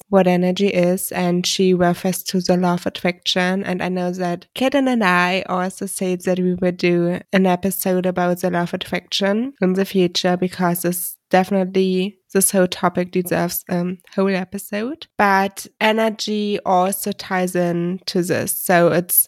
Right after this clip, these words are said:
and I know that Kaden and I mentioned the concept of the law of attraction before, that it basically just says like attracts like. And there you have it as well, that even your thoughts are energy,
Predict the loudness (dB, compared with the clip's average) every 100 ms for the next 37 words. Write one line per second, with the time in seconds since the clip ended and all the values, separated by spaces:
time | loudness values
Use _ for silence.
0 | 0 2 4 6 4 4 2 2 0 0
1 | 2 2 2 2 2 2 2 0 -2 -2
2 | -4 -2 -2 0 -4 -6 -8 -8 -12 0
3 | 4 4 2 0 -2 -2 -2 -2 0 0
4 | 0 -2 0 0 0 0 2 2 0 0
5 | 2 4 0 2 2 2 0 0 2 0
6 | -2 -4 0 4 4 4 2 0 0 -2
7 | -6 -6 -8 -8 -14 -8 -8 -8 -14 -10
8 | -8 -6 -8 _ -2 2 2 0 -2 -2
9 | -2 -4 -6 -6 -4 -4 -4 -8 -14 -6
10 | -2 2 0 -2 -10 _ 0 2 2 2
11 | 2 0 -2 -2 -8 0 2 2 0 -4
12 | -10 -16 -10 -6 -6 -4 -4 -2 -2 -4
13 | -6 -6 -8